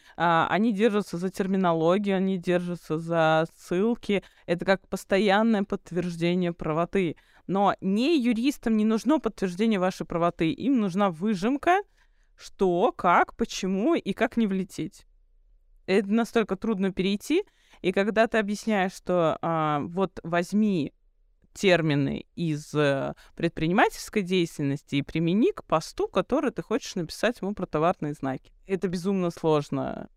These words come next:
безумно для юристов вот так перестроиться, даже для студентов, хотя у них более пластичный мозг, все время получается из поста, любого поста, любой статьи, такое мини-курсовая <laughs> для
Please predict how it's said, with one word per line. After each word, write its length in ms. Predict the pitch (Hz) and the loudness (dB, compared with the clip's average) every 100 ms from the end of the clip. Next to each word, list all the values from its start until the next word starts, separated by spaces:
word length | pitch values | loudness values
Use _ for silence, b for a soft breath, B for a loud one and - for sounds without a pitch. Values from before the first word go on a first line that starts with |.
| _ | _
безумно 600 | - 180 190 196 170 143 | -6 -4 -2 0 0 0
для 160 | 160 143 | 0 -2
юристов 480 | 143 160 165 - - | 0 -2 -6 -8 -16
вот 80 | - | -8
так 160 | 143 | -8
перестроиться, 680 | - 165 - - 370 381 - | -6 -8 -6 -2 0 0 0
даже 260 | 165 220 214 | 2 2 0
для 120 | 190 | -4
студентов, 640 | - 208 185 180 151 151 | -4 -4 0 2 0 -4
хотя 260 | - 147 170 | -8 -4 -2
у 60 | |
них 160 | 170 160 | -2 -2
более 260 | 160 175 156 | 0 2 2
пластичный 600 | 160 160 - 165 - 160 | 0 -2 -6 -10 -6 -2
мозг, 320 | 214 359 - b b b | -2 -4 -12 b b b
все 200 | - 190 | -6 0
время 180 | 254 | 0
получается 640 | 262 208 190 208 180 165 175 | 2 -2 0 2 2 2 -2
из 160 | 170 - | -6 -2
поста, 520 | 175 185 - 240 403 | -2 -2 2 4 4
любого 340 | 247 190 170 | 2 0 -4
поста, 440 | 156 170 - 240 302 | -2 -6 0 2 2
любой 340 | 208 185 175 | 0 -2 -6
статьи, 480 | - 170 - 277 359 b b _ | -4 -6 -2 -2 -2 b b _
такое 360 | 202 - 202 b - | -4 0 0 b -4
мини-курсовая 1200 | 240 349 294 - 185 - 202 190 180 143 131 139 170 _ _ _ _ | 2 4 2 -2 -8 -4 -2 2 4 2 0 -6 -10 _ _ _ _
<laughs> 580 | - - - - _ _ | -16 -14 -16 -20 _ _
для 560 | 254 170 160 220 240 | -4 -2 0 4 4